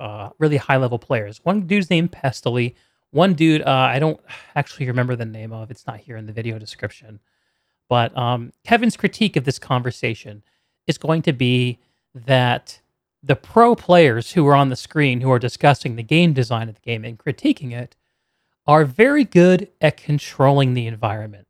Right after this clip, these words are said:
They're very good at categorizing and controlling their environment to produce results. But what they might not have is the ability to evoke those thrilling experiences for everyone, which is critical for a game designer to have. And there's a difference between,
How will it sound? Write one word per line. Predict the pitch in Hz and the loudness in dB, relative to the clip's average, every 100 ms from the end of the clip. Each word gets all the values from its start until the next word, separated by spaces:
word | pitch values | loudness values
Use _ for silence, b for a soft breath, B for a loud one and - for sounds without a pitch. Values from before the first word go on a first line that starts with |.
| _ | _
They're | 135 | -10
very | 123 196 226 | 0 2 2
good | 165 170 | 4 2
at | 151 _ | 0 _
categorizing | - 147 165 165 160 160 160 160 | -2 0 2 2 4 4 2 -2
and | 127 | -6
controlling | 127 - 151 139 | -10 -2 0 2
their | 139 | 2
environment | 143 120 117 120 135 - | 0 0 -2 -2 -6 -10
to | |
produce | 135 127 110 - - _ | -8 -8 -8 -16 -20 _
results. | 139 135 143 143 - - - _ _ _ _ _ _ _ _ _ _ - | -12 -6 -6 -8 -12 -16 -16 _ _ _ _ _ _ _ _ _ _ -8
But | 190 | -2
what | 190 | 2
they | 196 | 4
might | 180 202 233 | 6 4 4
not | 180 170 160 | 4 2 2
have | - 135 120 123 | 0 0 2 0
is | - 135 | -2 -4
the | 143 | -2
ability | 131 147 156 147 123 117 - _ _ _ | 0 2 4 2 0 -6 -12 _ _ _
to | - 151 135 - | -4 -2 -2 -2
evoke | 147 127 139 175 127 - - _ | -4 -2 4 4 4 -6 -20 _
those | 135 135 135 - - | -4 0 0 -2 -12
thrilling | - 151 160 151 | -2 4 4 4
experiences | 127 - 139 135 131 135 - 117 120 - _ _ _ | -2 -4 0 2 2 -2 -6 -12 -12 -16 _ _ _
for | 165 - | -2 0
everyone, | 165 170 143 104 101 104 107 _ _ _ _ _ | 2 4 2 -2 -8 -12 -16 _ _ _ _ _
which | 143 | -4
is | 156 - _ | -4 -4 _
critical | - 185 170 - 143 | 2 4 4 4 2
for | 143 - 123 | 2 0 0
a | |
game | 120 120 117 117 | 0 -4 -6 -6
designer | 120 - 107 107 | -8 -8 -12 -12
to | 107 | -18
have. | 110 127 113 | -8 -4 -4
And | - | -6
there's | 131 | -2
a | 139 | -2
difference | - 277 - 120 113 | 0 -2 0 -2 -2
between, | - 143 - 123 110 | -10 -10 -4 -4 -4